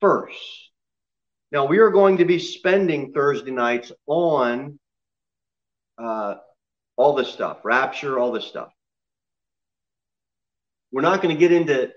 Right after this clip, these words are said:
this timing until we work out in our mind this idea of the first resurrection likened to a harvest, first fruits, main harvest,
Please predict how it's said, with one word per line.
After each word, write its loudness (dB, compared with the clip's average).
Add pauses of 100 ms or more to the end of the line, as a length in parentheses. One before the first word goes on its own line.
(160)
this -6 (120)
timing -2
until -6
we -8
work -4
out -2
in -6
our -4
mind -6 (720)
this -4
idea -4
of -4 (800)
the -4
first 0
resurrection -2
likened -4
to -4
a -2
harvest, -4 (240)
first -4
fruits, -10 (340)
main -4
harvest, -6